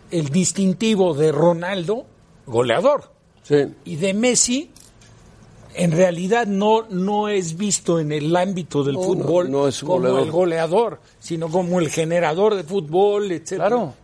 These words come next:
Speaker 1: Y ve la cantidad de goles.
Speaker 3: Claro.
Speaker 1: La marcada diferencia entre ambos.
Speaker 2: Ahora Argentina va a enfrentar a Venezuela.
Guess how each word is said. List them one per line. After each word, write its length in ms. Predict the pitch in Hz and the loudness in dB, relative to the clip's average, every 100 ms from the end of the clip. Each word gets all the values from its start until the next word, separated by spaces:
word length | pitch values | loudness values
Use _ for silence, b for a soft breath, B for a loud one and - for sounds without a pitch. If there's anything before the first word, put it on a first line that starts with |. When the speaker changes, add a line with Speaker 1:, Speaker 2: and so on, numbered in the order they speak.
| - | -10
Speaker 1:
Y 140 | 147 | -4
ve 100 | 190 | -2
la 120 | 185 | -2
cantidad 440 | 180 151 113 160 175 | -2 -4 0 2 2
de 60 | |
goles. 520 | 135 165 165 - - - | 0 -4 -4 -10 -18 -2
Speaker 3:
Claro. 260 | 135 135 113 - | 0 0 -2 -10
Speaker 1:
La 220 | 160 180 | -4 -2
marcada 600 | 175 175 151 208 254 294 | 0 0 0 0 2 2
diferencia 800 | 269 160 - 175 202 196 220 247 - | 0 -4 -2 -2 -2 -4 -4 -6 -4
entre 440 | 151 147 165 151 | -4 0 0 0
ambos. 500 | 170 185 120 78 - - | -2 -4 -8 -14 -14 0
Speaker 2:
Ahora 180 | 147 147 | 4 4
Argentina 400 | 123 123 143 147 | 2 -2 0 2
va 80 | |
a 20 | 143 | 2
enfrentar 320 | 127 120 139 | 0 2 2
a 40 | |
Venezuela. 580 | 117 117 - 147 113 85 | 2 -4 0 2 2 -4